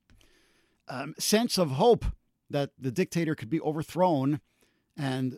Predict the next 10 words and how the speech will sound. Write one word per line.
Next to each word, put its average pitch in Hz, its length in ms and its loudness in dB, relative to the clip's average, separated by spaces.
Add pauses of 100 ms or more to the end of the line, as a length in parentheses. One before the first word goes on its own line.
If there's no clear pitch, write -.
some 160 220 -4
kind 139 240 -4
of 139 200 -6 (960)
democratic 156 500 2
transition 160 560 2
could 127 160 -4
happen. 104 460 -8 (680)
Now, 226 260 2
of 180 120 -2
course, 160 520 0